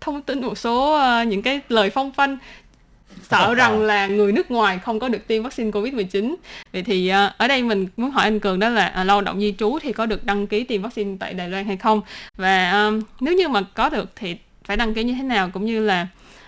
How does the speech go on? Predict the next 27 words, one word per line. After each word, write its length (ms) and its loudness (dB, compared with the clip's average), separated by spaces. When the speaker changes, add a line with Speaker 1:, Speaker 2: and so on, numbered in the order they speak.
Speaker 1:
lao 180 2
động 100 -2
di 200 -2
trú 280 -2
khi 160 -4
mà 160 0
muốn 140 2
tiêm 220 0
hoặc 180 -8
là 100 0
không 240 -2
muốn 140 -4
tiêm 260 -2
Speaker 2:
Ừ. 60 -8
Speaker 1:
thì 160 0
chủ 440 -4
có 220 -2
quyền 300 -2
được, 260 -10
ờ, 300 -6
ép 220 -6
buộc 220 -4
người 100 -4
lao 140 -4
động 160 -8
hay 100 -8
không? 260 -10